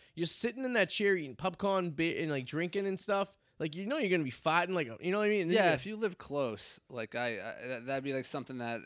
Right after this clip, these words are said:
Speaker 2: and I should have checked to see if Woburn was doing something. I, I would have gone even if
Speaker 1: So,
Speaker 2: I wanted to see two movies. Like,
Speaker 1: Revere
Speaker 2: but
Speaker 1: was one of ten th-, uh, theaters around the country.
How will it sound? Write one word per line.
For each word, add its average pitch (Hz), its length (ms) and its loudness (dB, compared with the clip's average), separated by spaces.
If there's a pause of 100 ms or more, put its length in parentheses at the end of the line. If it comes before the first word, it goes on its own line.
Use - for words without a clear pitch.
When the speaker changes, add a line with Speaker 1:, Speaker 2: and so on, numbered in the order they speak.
Speaker 2:
and 151 120 -2
I 165 80 4
should - 140 -4
have 143 100 -8
checked - 240 -4
to 113 60 -16
see 110 120 -14
if 101 100 -14
Woburn 101 320 -12
was 98 120 -14
doing 92 140 -12
something. 104 260 -10
I, 175 240 4
I - 20 8
would 285 160 4
have 196 80 2
gone 196 240 6
even 185 120 12
if 165 100 10
Speaker 1:
So, 151 60 8
Speaker 2:
I - 40 8
wanted 165 240 6
to 143 40 2
see 143 160 -6
two - 180 -2
movies. 127 340 -4
Like, 165 200 2
Speaker 1:
Revere 202 180 6
Speaker 2:
but 220 80 6
Speaker 1:
was 170 160 4
one 170 240 4
of 165 260 2 (120)
ten 180 320 0
th-, 147 260 -4
uh, - 120 -18 (100)
theaters 151 320 2
around 131 180 -2
the 110 80 -8
country. - 580 -10